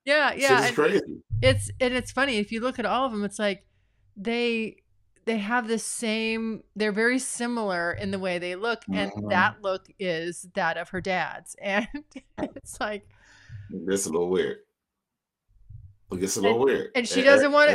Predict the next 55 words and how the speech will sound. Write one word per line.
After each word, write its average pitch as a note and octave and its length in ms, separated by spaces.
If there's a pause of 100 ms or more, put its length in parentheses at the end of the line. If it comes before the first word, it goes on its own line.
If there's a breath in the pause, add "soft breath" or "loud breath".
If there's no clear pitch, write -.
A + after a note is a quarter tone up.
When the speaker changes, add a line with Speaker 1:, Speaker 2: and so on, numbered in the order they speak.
Speaker 1:
but C4 140
Speaker 2:
everybody - 40
Speaker 1:
she D4 160
Speaker 2:
has - 80
their - 0
thing. - 0
Speaker 1:
doesn't C4+ 340
wanna C#4 160
really, C#4+ 320
she B3+ 140
not, G#3 460 (180)
doesn't A#3+ 280
wanna B3+ 200
have B3 180
that B3+ 140
much C4 160
sex E4 320
with B3 100
her G3 120
husband. E3+ 380
I'm G3 100
always G#3 280
like, A3+ 160
"You A3 160
gotta G3+ 260
have D4 220
sex - 500
with F#4 160
him. D#4+ 400
Fuck E4 260
that F4+ 260
poor C#4+ 180
guy," G3 420
you F#3 140
Speaker 2:
See? A3 60
Speaker 1:
know? A#3 380
He's E4 380
Speaker 2:
See? F3 420 (520)
Speaker 1:
he's E4+ 240
working F#4 360
Speaker 2:
But - 40
Speaker 1:
hard. D4 200
Speaker 2:
deep - 20
Speaker 1:
He's C4 100
Speaker 2:
in C#4 60
Speaker 1:
a D#4 60
Speaker 2:
her - 60
Speaker 1:
good D#4 200
provider, D4+ 640
and B3+ 240
she's, C#4+ 360
like, C4+ 240
not A#3+ 340
that B3+ 180
sexually B3+ 760